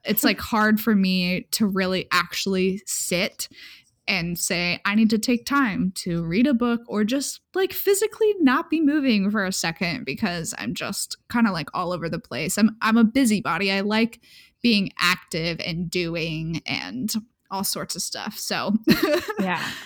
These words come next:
Speaker 2: So I'm a type three with a seven wing or type seven. I don't really know how you say it, but anyway, I identify as a three and a seven, which is the achiever and then, like, the optimist or something. I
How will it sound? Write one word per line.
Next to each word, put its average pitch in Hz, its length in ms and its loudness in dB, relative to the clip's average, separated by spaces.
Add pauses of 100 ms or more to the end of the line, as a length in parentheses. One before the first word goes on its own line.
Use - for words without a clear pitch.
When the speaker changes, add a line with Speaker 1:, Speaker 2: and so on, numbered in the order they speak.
(160)
Speaker 2:
So 254 120 4
I'm 277 380 8
a 247 140 4
type 226 460 2
three 277 960 4
with 240 220 4
a 196 180 4
seven 233 540 4
wing 233 400 6
or 165 200 4
type 214 300 2
seven. 226 460 4
I 214 100 6
don't 233 200 6
really 202 220 4
know 180 200 4
how 170 180 6
you 180 260 4
say 170 280 2
it, 175 120 0
but 151 240 2
anyway, 185 400 6
I 165 200 4
identify 180 480 4
as 165 120 0
a 180 80 -2
three 170 300 -2
and 175 160 2
a 180 40 2
seven, 190 500 4 (400)
which 190 160 0
is 185 140 2
the 185 120 0
achiever 185 580 4
and 175 140 2
then, 170 180 2
like, 165 320 0 (220)
the - 160 -8
optimist 285 580 -2
or 269 60 -2
something. 277 420 -4
I 196 80 0